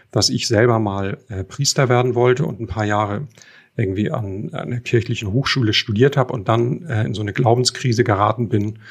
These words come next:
und mein Studium abgebrochen habe?“ Und dieser Priester, den er spielt, der ist, steckt ja auch in einer ziemlich tiefen Glaubenskrise und er hat dann zu Friedkin gesagt,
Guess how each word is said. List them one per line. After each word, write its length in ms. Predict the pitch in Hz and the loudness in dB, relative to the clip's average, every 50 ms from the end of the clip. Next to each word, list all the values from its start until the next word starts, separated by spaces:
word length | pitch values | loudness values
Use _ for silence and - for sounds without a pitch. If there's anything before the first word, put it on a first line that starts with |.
| - - - - - - _ _ | -18 -18 -18 -18 -20 -20 _ _
und 180 | 135 120 98 | -2 0 2
mein 160 | 107 107 107 123 | 2 2 0 0
Studium 580 | - - - 113 104 98 107 104 101 104 107 - - - - _ _ _ - | -2 -2 0 0 0 2 2 0 -2 -2 -6 -10 -18 -20 -20 _ _ _ -2
abgebrochen 720 | 120 113 - - 127 - - 98 98 - - - 101 - | 0 0 2 0 0 0 2 0 0 0 -2 -6 -6 -6
habe?“ 220 | 117 - - - - _ - 185 190 _ _ | -6 -4 -4 -6 -8 _ -14 -20 -20 _ _
Und 140 | - 104 87 | -10 -4 0
dieser 180 | 113 101 98 | 2 2 2
Priester, 440 | - - - - 160 165 - 160 139 | 0 0 0 0 0 2 2 2 2
den 160 | 127 135 139 | 2 2 0
er 80 | 139 131 | 0 -2
spielt, 340 | - - - 139 131 127 - | -4 -4 -2 -2 -2 -2 -2
der 200 | 123 123 - 185 180 180 - _ | -2 -4 -4 -4 -8 -14 -14 _
ist, 180 | - - - | -2 0 0
steckt 280 | - - - 131 123 - | 0 0 0 0 0 0
ja 80 | 135 - | 0 0
auch 100 | - - | 0 0
in 100 | 123 131 | -2 -2
einer 380 | 127 107 110 113 110 107 - - _ _ _ _ _ _ _ _ _ _ _ _ _ _ - _ _ - - - | 0 0 -2 -2 -4 -6 -10 -14 _ _ _ _ _ _ _ _ _ _ _ _ _ _ -20 _ _ -18 -6 0
ziemlich 340 | - 156 117 104 - - | 2 2 2 2 -2 -4
tiefen 320 | - - 143 143 - 143 131 | -4 -2 -2 -2 0 0 0
Glaubenskrise 720 | 127 123 117 127 127 127 120 - - - - 127 123 110 131 | 2 2 2 2 2 0 -2 -4 -6 -4 0 0 2 2 2
und 80 | 147 | 2
er 80 | 107 107 | 2 2
hat 140 | 113 - - | 0 0 -2
dann 100 | 117 107 | -4 -4
zu 120 | - 147 | -6 -6
Friedkin 400 | - - 131 117 120 - 127 107 | -2 -2 -2 -2 0 -2 -2 0
gesagt, 360 | 113 104 110 107 - - - | 2 2 2 0 0 -4 -12